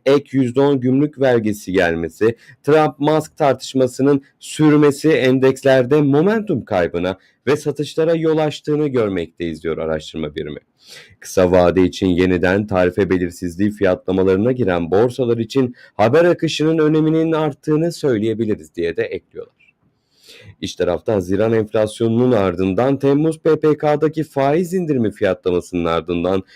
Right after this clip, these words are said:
on bin dört yüz seviyesine kadar Borsa İstanbul için hafta sonu gelişen siyasi haber akışlarının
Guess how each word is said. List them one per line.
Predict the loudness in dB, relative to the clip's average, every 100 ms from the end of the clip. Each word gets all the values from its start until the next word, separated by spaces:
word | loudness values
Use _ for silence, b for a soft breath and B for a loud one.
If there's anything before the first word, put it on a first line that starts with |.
| b 0
on | 2 4 2
bin | 2
dört | 2 2 0
yüz | -6
seviyesine | -4 -2 0 -2 -2 -2
kadar | -2 0 0 -2 b b
Borsa | 0 2 2 0
İstanbul | -4 -2 -2 0 0 -2
için | -2 -4 -6 b _
hafta | -2 -2 -2
sonu | -2 -2 0
gelişen | 0 0 0 -2
siyasi | -2 -2 0 0 -2 -2
haber | 0 0 0
akışlarının | -2 -6 -2 0 0 -2 -4